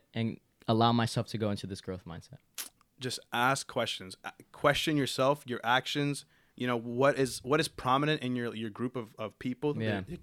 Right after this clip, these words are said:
Speaker 2: the, in, the, uh, the group of influence.
Speaker 1: Yeah.
Speaker 2: You know, what is what, what are they doing?
Speaker 1: Mm.
Speaker 2: Are they helping you grow? And also, what are you doing right now to get to where you wanna be?
Speaker 1: Yep.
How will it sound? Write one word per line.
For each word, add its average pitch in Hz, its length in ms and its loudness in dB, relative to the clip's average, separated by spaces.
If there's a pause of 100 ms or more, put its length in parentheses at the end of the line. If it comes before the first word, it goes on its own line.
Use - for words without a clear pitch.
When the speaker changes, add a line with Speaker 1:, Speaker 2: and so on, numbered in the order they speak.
Speaker 2:
the, 123 180 -8
in, 117 100 -8 (200)
the, 117 180 -4
uh, 107 140 -4
the 117 80 -4
group 123 180 -8
of 113 80 0
influence. 101 560 -8
Speaker 1:
Yeah. 107 220 0 (180)
Speaker 2:
You 120 80 -4
know, 123 80 0
what 135 220 4
is - 180 2 (340)
what, 139 260 2
what 147 100 4
are 151 40 2
they 147 120 4
doing? 107 340 -4 (160)
Speaker 1:
Mm. 107 360 -2
Speaker 2:
Are 123 120 2
they 123 100 0
helping 143 360 0
you 135 100 2
grow? 117 380 0 (440)
And 131 120 2
also, 135 540 2
what 135 180 -2
are 143 40 0
you 143 80 2
doing 123 260 2
right 101 140 -4
now 104 280 -4 (100)
to - 100 -8
get 113 200 -4
to 120 100 -6
where 107 120 -2
you 101 100 -4
wanna 92 180 -10
be? 90 180 -14
Speaker 1:
Yep. 87 220 -6